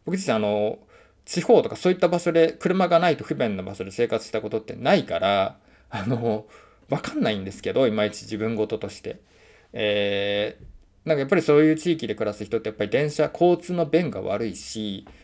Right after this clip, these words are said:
あの、車、えー、じゃないと移動できないから、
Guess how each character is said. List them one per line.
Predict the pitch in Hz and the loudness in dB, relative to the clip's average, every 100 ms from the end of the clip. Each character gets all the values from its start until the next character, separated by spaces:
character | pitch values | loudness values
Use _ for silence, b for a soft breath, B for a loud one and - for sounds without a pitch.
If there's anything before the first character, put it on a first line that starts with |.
| B | B
あ | - 104 | -8 -6
の、 | 98 | -6
車、 | - 139 139 160 - - _ _ _ _ _ _ _ B B B - _ _ _ - | -4 -4 0 -2 -4 -18 _ _ _ _ _ _ _ B B B -20 _ _ _ -6
え | 131 | -2
ー、 | 117 | 4
じ | 151 | 4
ゃ | |
な | 127 101 | 6 0
い | 101 | -2
と | |
移 | 104 | -4
動 | 120 131 | 0 0
で | 120 | 0
き | 143 | -2
な | 143 | -2
い | 92 | -2
か | - 92 | -6 -2
ら、 | 107 107 95 - | 2 2 2 -4